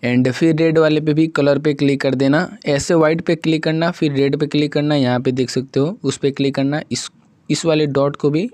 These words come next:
रेड डॉट को ऊपर वाले कॉर्नर पे फिट कर देना। इधर साइड के डॉट वाले को भी आपको ऐसे स्लाइड करके लाना, इसको भी इस कॉर्नर पे फिट कर देना। ऐसे ही चारों कलर के आपको ऐसे फिट कर देना है। and यहाँ से देख सकते हो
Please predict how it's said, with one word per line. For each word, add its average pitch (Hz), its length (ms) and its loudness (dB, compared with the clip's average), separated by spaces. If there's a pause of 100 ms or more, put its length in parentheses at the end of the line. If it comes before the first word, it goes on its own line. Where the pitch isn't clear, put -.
(140)
रेड 131 200 2
डॉट 127 260 2
को 151 160 2
ऊपर 127 320 0
वाले 127 240 2
कॉर्नर 123 300 0
पे 139 120 2
फिट 127 220 -4
कर 117 180 -2
देना। 131 280 -2 (440)
इधर 147 200 2
साइड 170 240 0
के 165 180 0
डॉट 147 300 0
वाले 151 200 0
को 151 140 0
भी 151 180 2
आपको 156 300 -2 (720)
ऐसे 147 200 0
स्लाइड 139 400 0
करके 156 280 -2
लाना, 143 420 0
इसको 113 280 -2
भी 135 140 0
इस 131 120 -4
कॉर्नर 123 320 -2
पे 156 120 0
फिट - 260 -4
कर 104 160 0
देना। 117 180 -2
ऐसे 135 300 -2
ही 180 120 0
चारों 139 380 0
कलर 139 280 0
के 139 60 -2
आपको 156 260 -2
ऐसे 143 180 -2
फिट 131 280 -2
कर 117 180 -2
देना 123 220 0
है। 160 180 -4 (680)
and 123 200 0
यहाँ 123 160 0
से 127 100 -8
देख 131 180 -2
सकते 131 300 -4
हो 170 180 -4